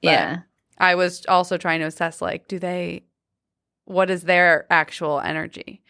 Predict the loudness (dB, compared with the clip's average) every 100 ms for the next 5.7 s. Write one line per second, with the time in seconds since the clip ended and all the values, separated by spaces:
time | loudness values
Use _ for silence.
0 | -18 -8 0 2 2 4 2 2 -2 4
1 | 4 6 2 0 -2 -4 -4 0 2 2
2 | -2 -10 _ _ _ -20 -20 -2 0 0
3 | 0 -4 2 2 2 2 2 4 2 0
4 | 2 2 2 0 0 2 2 0 -2 0
5 | 0 0 -4 -4 -4 -4